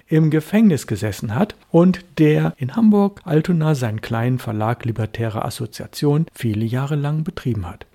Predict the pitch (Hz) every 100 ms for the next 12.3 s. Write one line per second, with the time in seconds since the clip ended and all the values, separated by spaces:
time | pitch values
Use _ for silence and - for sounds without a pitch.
0 | _ 131 127 135 127 117 107 117 123 127
1 | 123 _ 147 123 113 - 180 190 - 156
2 | 139 131 135 - 110 104 123 135 - 127
3 | - 120 160 - 180 - 101 - - -
4 | - - - 104 - - 170 165 117 92
5 | - 170 - 165 147 - 160 160 165 -
6 | - 151 104 98 - 143 170 190 190 135
7 | 170 170 165 156 180 226 - 110 104 131
8 | 208 - 254 165 135 - 139 160 185 185
9 | 185 117 107 104 107 139 - 165 190 -
10 | 180 180 131 104 98 - - - 127 -
11 | - 139 139 131 120 - 120 107 117 110
12 | 117 120 151